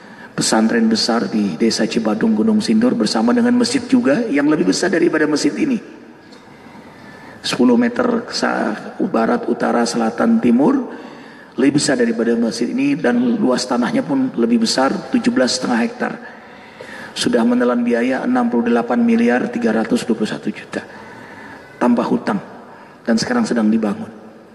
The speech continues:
Ya, insya Allah, ini karunia Allah. Jadi kita punya masjid besar lagi,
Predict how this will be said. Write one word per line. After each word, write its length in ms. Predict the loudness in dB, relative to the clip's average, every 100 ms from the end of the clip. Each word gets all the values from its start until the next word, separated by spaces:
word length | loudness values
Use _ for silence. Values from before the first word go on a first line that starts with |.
| -20 -20 -20 -20 -20 -20 -20 -20 -10
Ya, 240 | -2 0 0 -4 -16 -16 -16
insya 320 | -10 -4 -2 -2
Allah, 160 | -4 0
ini 160 | 2 2
karunia 480 | 4 4 4 4
Allah. 240 | 0 -2 -6 -16 -20 -20 -20 -2
Jadi 160 | 2
kita 240 | 2 0 2
punya 160 | 4
masjid 240 | 4 2 0
besar 320 | 0 2 2
lagi, 240 | 2 2